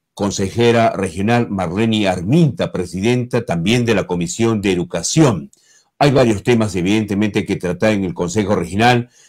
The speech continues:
y uno de ellos, naturalmente, es el que tiene que ver con Majes Iguas dos. Eh, la situación es bastante delicada porque el consorcio simple y llanamente ha dicho que no ha activado, digamos, el, la, la causal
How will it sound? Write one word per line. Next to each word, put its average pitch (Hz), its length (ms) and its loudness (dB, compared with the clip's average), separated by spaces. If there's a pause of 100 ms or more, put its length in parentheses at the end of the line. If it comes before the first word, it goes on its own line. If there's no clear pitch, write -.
(160)
y - 100 -2
uno 180 180 2
de 147 160 6
ellos, 110 400 2
naturalmente, 104 920 0
es 104 140 -2
el 90 80 -2
que 85 140 -4
tiene 104 240 0
que 98 80 -4
ver 98 200 2
con 90 200 -6
Majes 95 400 -4
Iguas 87 340 -4
dos. - 380 -14 (560)
Eh, 98 180 -2
la 95 140 0
situación 101 500 0
es 104 100 0
bastante 98 520 0
delicada 110 480 2
porque 92 220 -2
el 85 60 -4
consorcio 104 880 0
simple 95 420 -2
y 98 60 2
llanamente 98 440 0
ha 95 40 4
dicho 95 300 -2
que 90 140 -2
no 107 360 0 (360)
ha 90 80 -4
activado, 101 640 2
digamos, 90 480 -4
el, 80 200 -4
la, 76 220 -10 (240)
la 87 140 -4
causal 98 680 0